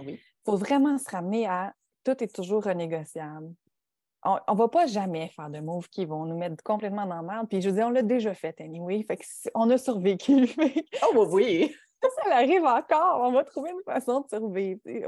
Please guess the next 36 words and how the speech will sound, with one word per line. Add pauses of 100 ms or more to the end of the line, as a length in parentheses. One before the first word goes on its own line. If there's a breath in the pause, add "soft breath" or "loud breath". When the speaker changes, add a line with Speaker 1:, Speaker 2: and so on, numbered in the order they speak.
Speaker 2:
faut (280 loud breath)
vraiment
se
ra-, (160)
rationaliser
parce
que
cette
peur-là
est
là,
puis (460 soft breath)
est
vraiment, (540)
est
à
moitié
réelle.
Elle
est
réelle,
mais
en
même
temps,
elle
n'est
pas
tant
réelle.
Elle
est
plus
fictive
parce
que